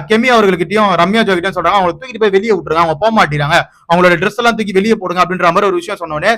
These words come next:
சாண்ட்ரா எம்மி கோவப்பட்டாங்க. "நான் எப்படி என்னோட துணி மேல கை வைக்கிறீங்க, நானும் பாத்துறேன், வாங்க கை வைங்க" அப்படின்ற மாதிரி அங்க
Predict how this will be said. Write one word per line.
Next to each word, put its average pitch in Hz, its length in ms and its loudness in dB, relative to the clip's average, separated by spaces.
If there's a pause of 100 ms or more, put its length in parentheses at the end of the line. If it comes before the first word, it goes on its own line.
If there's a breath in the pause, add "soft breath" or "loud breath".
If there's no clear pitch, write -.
சாண்ட்ரா 214 280 2
எம்மி 196 180 -6
கோவப்பட்டாங்க. 151 440 -2 (360)
"நான் 208 260 4 (160)
எப்படி 208 240 -2
என்னோட 220 240 0
துணி 233 180 0
மேல 208 180 4
கை 196 100 4
வைக்கிறீங்க, 190 300 4
நானும் 190 200 4
பாத்துறேன், 165 300 4
வாங்க 190 220 2
கை 180 140 4
வைங்க" 180 220 0
அப்படின்ற 160 320 -4
மாதிரி 220 140 0 (400 soft breath)
அங்க 240 140 0